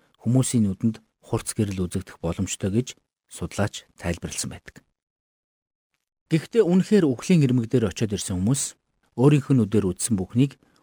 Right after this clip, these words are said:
хүчил төрөгчийн дутагдлын үүднээс харагдсан хий зүйл гэж хизээч хүлээн зөвшөөрдөггүй. Мөн тэдгээр хүмүүстэй ойр ажиллаж байсан эмч, эрүүл мэндийн ажилтнууд болон гэр бүлийнх нь ч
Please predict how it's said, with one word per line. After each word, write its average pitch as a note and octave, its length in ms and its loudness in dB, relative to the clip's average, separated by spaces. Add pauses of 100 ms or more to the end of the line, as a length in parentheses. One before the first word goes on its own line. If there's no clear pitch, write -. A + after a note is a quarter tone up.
хүчил D3 320 -2
төрөгчийн D3+ 400 0
дутагдлын C3 640 -2
үүднээс G#2+ 400 -2
харагдсан G#2+ 640 -4
хий E3+ 320 2
зүйл C#3+ 240 0
гэж D#3 240 -2 (160)
хизээч - 720 -4
хүлээн F2 240 -4
зөвшөөрдөггүй. - 640 -16 (640)
Мөн F#3+ 220 2
тэдгээр F#3 320 -2
хүмүүстэй D#3 420 0
ойр C3+ 300 2
ажиллаж A2+ 340 -6
байсан G2 400 -2
эмч, - 560 -4
эрүүл A#2+ 300 0
мэндийн G2 260 -2
ажилтнууд F2+ 460 -8
болон A#2+ 420 -4
гэр F#2+ 160 -6
бүлийнх F#2+ 320 -8
нь G#2 160 -6
ч - 220 -10